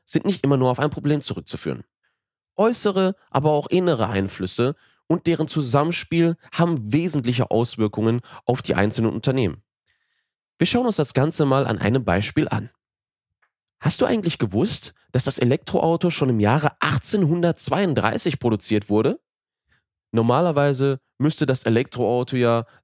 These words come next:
dann schon seit Jahrzehnten zu den Standards der Automobilbranche zählen. Ein überwiegender Teil der damaligen Bevölkerung Amerikas fuhr Elektroautos. Selbst einige Milchliefer- und Feuerwegen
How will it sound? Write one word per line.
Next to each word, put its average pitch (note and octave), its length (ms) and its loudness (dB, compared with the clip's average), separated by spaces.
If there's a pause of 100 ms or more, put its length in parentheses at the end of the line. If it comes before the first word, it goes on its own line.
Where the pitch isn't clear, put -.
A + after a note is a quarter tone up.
dann A2+ 160 0
schon B2 260 0
seit A2 240 0
Jahrzehnten G2+ 920 -2 (200)
zu - 160 -8
den G#2+ 180 2
Standards C3 800 0
der G#2 160 -2
Automobilbranche A2 1040 -2
zählen. - 380 -10 (520)
Ein A#2+ 140 2
überwiegender F#3+ 540 0
Teil F3+ 320 2
der D3+ 100 2
damaligen D#3 500 2
Bevölkerung C3+ 540 -2
Amerikas D#3 760 0
fuhr A#3 240 -2
Elektroautos. - 840 -4 (760)
Selbst D3+ 380 -2
einige D#3 320 2
Milchliefer- F#3 840 0 (360)
und A#3 160 -2
Feuerwegen C#3 720 0